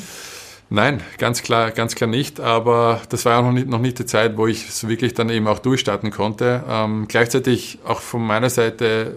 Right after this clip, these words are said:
heute, aber auch damals schon das, irgendwo das Verständnis, ähm, dass man, äh, natürlich, wenn man so viel Erfolg wie er hatte, er war zum damaligen Zeitpunkt, ich glaub, der erfolgreichste Trainer, ähm, auf, auf dem, auf dem Weltball,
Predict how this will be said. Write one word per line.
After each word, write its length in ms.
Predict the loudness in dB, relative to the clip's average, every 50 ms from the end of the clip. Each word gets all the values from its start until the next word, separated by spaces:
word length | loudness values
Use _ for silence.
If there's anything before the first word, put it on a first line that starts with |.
| -12 -8 -2
heute, 340 | 2 4 4 4 6 6 6
aber 120 | 6 4
auch 80 | 4 2
damals 340 | 0 0 2 4 2 2
schon 200 | 2 0 -2 -2
das, 300 | -2 -2 -4 -4 -8 -8
irgendwo 280 | -6 -4 -2 0 0 0
das 140 | 0 -2 -4
Verständnis, 640 | -4 -6 -2 0 0 0 0 0 0 -2 -2 -4 -8 -14 -20 -20 -20 -20 -20 -20 -20 -20 -20 -20 -20 _ _ -2
ähm, 600 | 0 2 4 4 2 2 0 -2 -4 -6 -8 -10 -14 -4 0
dass 200 | 0 0 2 2
man, 360 | 2 2 2 2 2 -2 -2
äh, 320 | -4 -4 -2 -2 -2 0
natürlich, 340 | -2 -2 0 0 0 0 0
wenn 100 | 0 0
man 120 | 0 0
so 100 | 0 -2
viel 160 | 0 2 2 2
Erfolg 340 | 2 2 2 2 2 2
wie 80 | 0 0
er 200 | 2 2 2 2
hatte, 180 | 0 -2 -2 -2
er 100 | 0 0
war 120 | -2 -2
zum 160 | -2 -2 0
damaligen 340 | 0 0 0 0 0 -2 0
Zeitpunkt, 460 | 0 -2 -2 0 -2 -2 -2 -4 -6
ich 100 | -8 -6
glaub, 180 | -4 -4 -2 0
der 100 | 0 0
erfolgreichste 520 | 2 2 0 2 2 2 0 0 -2 -4
Trainer, 420 | -2 0 0 2 2 2 0 0 0 0
ähm, 340 | 0 0 0 0 -2 -2 -2
auf, 380 | -2 -2 -4 -4 -8 -12 -8
auf 160 | -6 -6 -6
dem, 240 | -6 -6 -6 -4 -2
auf 140 | -4 -4 -2
dem 180 | -2 0 2 2
Weltball, 480 | 2 2 2 0 0 0 0 0 -2